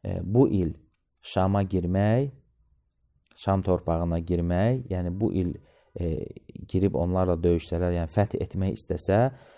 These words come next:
müsəlmanlara ağır olar.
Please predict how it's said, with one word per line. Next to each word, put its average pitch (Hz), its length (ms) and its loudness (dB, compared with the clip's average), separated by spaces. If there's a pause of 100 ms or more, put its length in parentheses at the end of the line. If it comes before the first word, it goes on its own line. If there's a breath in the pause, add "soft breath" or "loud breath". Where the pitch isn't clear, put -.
(160 loud breath)
müsəlmanlara 95 1040 0 (120)
ağır 98 340 4
olar. - 440 -6